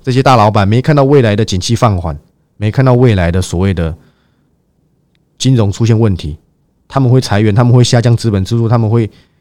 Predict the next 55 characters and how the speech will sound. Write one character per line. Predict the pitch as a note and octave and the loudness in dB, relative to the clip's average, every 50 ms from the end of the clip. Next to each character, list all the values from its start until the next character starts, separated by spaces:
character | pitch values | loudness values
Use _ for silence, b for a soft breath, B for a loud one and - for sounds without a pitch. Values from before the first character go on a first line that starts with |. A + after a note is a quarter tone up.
| b _ - | b _ -2
调 | G#2+ A2 | 0 2
降 | A2 C3 A#2+ G#2+ | 2 2 2 2
裁 | - G2+ F#2+ | 0 0 -2
撤， | F#2+ - A2+ G#2 F#2+ - | 0 0 -2 -2 -2 -2
他 | - B2+ | -2 0
们 | B2+ A#2+ | 2 2
会， | A#2+ A#2+ - - - - | 2 0 0 -4 -8 -4
他 | B2+ | -2
们 | B2+ B2 A#2+ | 0 2 2
会 | B2+ | 2
这 | A#2+ B2+ | 2 0
么 | A#2 G2 | 0 -2
做 | F#2+ - B2 G#2+ | -2 -2 -2 -2
吗？ | G2 F#2+ G2 F#2+ - - _ _ _ _ _ _ _ _ _ _ _ _ _ _ _ _ _ _ _ _ _ _ _ _ | 0 -2 -4 -6 -8 -14 _ _ _ _ _ _ _ _ _ _ _ _ _ _ _ _ _ _ _ _ _ _ _ _
铁 | - - G2 | -8 -4 -2
定 | F#2+ A#2+ A#2+ | 0 0 0
是 | A2+ A2+ | 0 -2
不 | F#2 F2+ F2 | -2 -4 -2
会， | F2+ G2+ - | 0 0 -2
所 | G#2+ - C3 | 0 0 0
以 | C3+ B2 A2+ G2+ - - | 0 2 0 -2 -4 -6
这 | - G#2 F#2+ | -6 -6 -4
个 | G2+ F#2+ | -4 -4
是 | F2+ - A#2 A2 G#2 - - - _ _ _ _ _ _ _ _ _ _ _ _ _ _ _ _ | -4 -2 -2 -2 -2 -4 -6 -10 _ _ _ _ _ _ _ _ _ _ _ _ _ _ _ _
行 | - - - G#2 A2+ A#2+ | -6 -4 -2 -2 -2 0
动 | E3 D3+ A#2+ G2+ | 0 0 0 0
大 | - C#3+ C3 A#2+ | 0 2 2 2
过 | A2 A#2+ G#2+ G2 | 2 0 0 -2
于 | |
数 | F#2 - A#2 F#2+ | -2 -2 -4 -4
据， | E2 - F#2 D#2+ - | -4 -6 -8 -8 -4
因 | A#2 B2+ | -2 -2
为 | C3 | -2
数 | A#2+ B2+ A#2+ | 0 0 -2
据 | A2 A#2+ A2+ G#2 G2 | 0 -2 -2 -2 -2
它 | - A2 | -2 -2
是 | G#2+ A2 - | -2 -2 -4
一 | G2+ | -4
阵 | F#2+ A2+ A2 F#2+ | -4 -4 -2 -2
子 | E2+ E2+ | -4 -4
一 | E2+ | -4
阵 | E2 G2+ E2+ | -2 -4 -4
子 | E2+ | -4
公 | - F2+ F2 | -4 -4 -4
告， | F2+ F#2+ E2+ D#2+ | -2 -2 -2 -2
它 | D#2+ F#2+ | -2 -4
是 | G#2 G2 | -4 -4
统 | - E2 E2+ | -6 -6 -6
计 | - F2+ E2+ | -6 -8 -6
一 | |
段 | D#2 F2+ | -4 -4
时 | E2+ - - C#2 | -6 -6 -8 -10
间 | - D#2+ D2+ D2 | -8 -8 -6 -6
的 | C#2 | -8
嘛， | C2 - | -10 -12